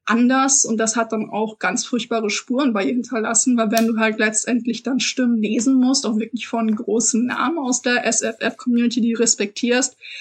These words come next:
die dann At-, Dinge attestieren, die ihnen auch überhaupt nicht zustehen, also die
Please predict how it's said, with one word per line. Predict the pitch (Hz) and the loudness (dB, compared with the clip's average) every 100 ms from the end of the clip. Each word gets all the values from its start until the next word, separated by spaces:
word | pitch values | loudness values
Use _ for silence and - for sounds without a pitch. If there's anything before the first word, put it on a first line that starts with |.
| - | 0
die | 254 | 4
dann | 240 233 | 4 2
At-, | - 240 220 | 0 -4 -2
Dinge | 240 247 233 | 2 2 2
attestieren, | 247 254 - - 247 | 0 -2 -6 0 4
die | 233 | 4
ihnen | 226 226 | 2 -2
auch | 220 | -2
überhaupt | 214 208 220 - | -4 0 0 0
nicht | 247 220 | -6 -2
zustehen, | - 262 - - 240 | 2 2 0 -2 -4
also | - 214 | -4 -4
die | - | -4